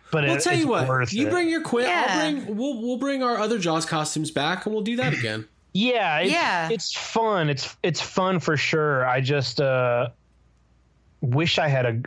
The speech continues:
Speaker 1: uh, I just wish I had a good idea for another costume. I just
Speaker 3: Well,
Speaker 1: don't.
Speaker 3: I think that this neon lime green suit is probably a pretty good idea.
Speaker 1: <laughs>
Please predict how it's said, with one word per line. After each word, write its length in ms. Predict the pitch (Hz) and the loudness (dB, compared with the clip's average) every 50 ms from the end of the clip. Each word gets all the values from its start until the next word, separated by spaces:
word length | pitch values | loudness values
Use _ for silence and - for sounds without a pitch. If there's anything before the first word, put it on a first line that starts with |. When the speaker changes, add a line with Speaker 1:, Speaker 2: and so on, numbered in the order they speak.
| - - | -2 0
Speaker 1:
uh, 80 | 120 120 117 | 0 0 2
I 120 | - 127 131 | 0 0 0
just 200 | 131 175 - - | 0 -2 -2 -2
wish 180 | 175 170 - 160 | 0 0 2 2
I 60 | 127 | 2
had 140 | 123 123 117 | 2 2 0
a 60 | 110 | 0
good 220 | 104 107 117 117 | 0 0 0 2
idea 420 | 117 113 110 107 110 110 113 113 107 | 2 0 0 0 0 2 2 0 0
for 440 | - - 110 104 104 104 117 120 - - | 0 0 0 2 2 0 -2 -2 -2 -2
another 600 | 127 120 120 117 117 113 113 110 113 107 107 107 | 0 2 2 2 2 2 2 2 2 2 0 0
costume. 600 | - - 110 107 113 120 - - 123 104 98 98 | 0 0 0 0 0 0 -2 -2 -2 -2 0 0
I 100 | 98 104 | -2 0
just 180 | 107 110 101 107 | 0 0 0 0
Speaker 3:
Well, 340 | 120 - - 120 120 - | 0 2 2 2 2 0
Speaker 1:
don't. 100 | 123 - - - _ _ _ - | -2 -4 -10 -18 _ _ _ -6
Speaker 3:
I 120 | 185 240 | -4 -4
think 300 | 269 - 359 370 311 233 | -4 -4 -4 -4 -4 -2
that 220 | 233 208 185 - | -4 -4 -4 -4
this 260 | - 196 180 - - 208 | -4 -4 -4 -4 -4 -4
neon 720 | 196 190 185 180 175 175 170 165 160 156 151 151 156 - - - | -4 -2 0 0 0 0 0 0 -2 -2 -4 -6 -8 -10 -12 -12
lime 400 | - 170 170 165 160 160 160 156 | -8 -4 -2 0 0 0 -2 -2
green 400 | 156 170 165 160 156 147 147 147 | -2 -2 -2 -2 -2 -4 -4 -6
suit 460 | - - - - - 190 190 170 123 - | -4 -4 -4 -2 -2 -2 -2 -4 -4 -6
is 140 | 143 143 | -8 -8
probably 320 | - - 165 151 147 147 143 | -6 -4 -4 -4 -4 -4 -6
a 40 | 143 | -6
pretty 220 | - 165 143 139 | -6 -6 -6 -6
good 160 | 139 143 120 | -6 -6 -6
idea. 540 | 123 147 143 - 120 95 - - - - - | -6 -6 -6 -6 -6 -6 -6 -6 -4 -6 -4
Speaker 1:
<laughs> 40 | - | -4